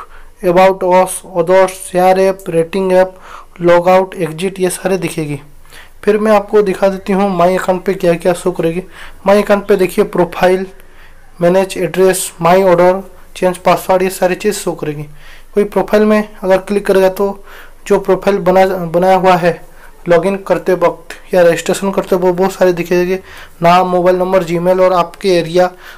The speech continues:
कौन सा है वो भी शो करेगी, ठीक है। यहाँ पे फिर यहाँ पे manage address कर सकते हो, अभी हमने कोई भी address नहीं डाला है। यहाँ पे देखिए My Order है, जो आपने order place किया वो दिखाएगी। अभी तो हमने कोई भी order नहीं place किए हैं,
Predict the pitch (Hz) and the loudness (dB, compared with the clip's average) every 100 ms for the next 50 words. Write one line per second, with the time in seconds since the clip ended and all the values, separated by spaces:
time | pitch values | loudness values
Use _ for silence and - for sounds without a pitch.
0 | - 175 175 185 190 175 190 196 196 180 | -4 -2 0 0 0 2 0 0 -2 -4
1 | 170 151 143 143 - - - - - - | -2 -4 -4 -10 -14 -20 -20 -20 -18 -6
2 | 208 190 170 - - - 180 180 202 196 | -6 -4 -6 -8 -14 -4 -2 0 -2 0
3 | 208 190 190 196 185 190 202 190 165 190 | 2 2 2 0 0 0 2 0 0 -2
4 | - 185 - 180 - 180 185 - - - | -2 -4 -2 -4 0 0 0 -4 -18 -20
5 | - - 170 180 190 190 185 180 185 170 | -8 -2 0 2 2 0 2 2 4 2
6 | 190 185 185 180 175 175 170 190 - - | 0 -2 -2 0 2 2 2 -2 -8 -20
7 | - - - - - 175 175 196 185 202 | -20 -20 -20 -20 -2 -2 0 -2 0 0
8 | 190 - 185 170 180 190 175 185 185 196 | -2 -4 -8 0 4 4 4 4 2 -4
9 | - - 185 185 180 196 180 190 190 196 | -10 -4 0 0 0 0 2 0 0 -2
10 | 190 - 190 180 196 196 - - - - | -2 0 -2 0 -2 -4 -14 -20 -14 -10
11 | 160 180 185 190 180 196 185 185 185 185 | -2 -2 0 -2 -2 0 0 0 -2 -6
12 | - - 190 190 185 180 180 180 190 - | -18 -2 0 2 2 2 2 -2 -6 -10
13 | - - - - - 180 175 - 170 190 | -20 -20 -20 -12 -2 0 0 -6 -4 -4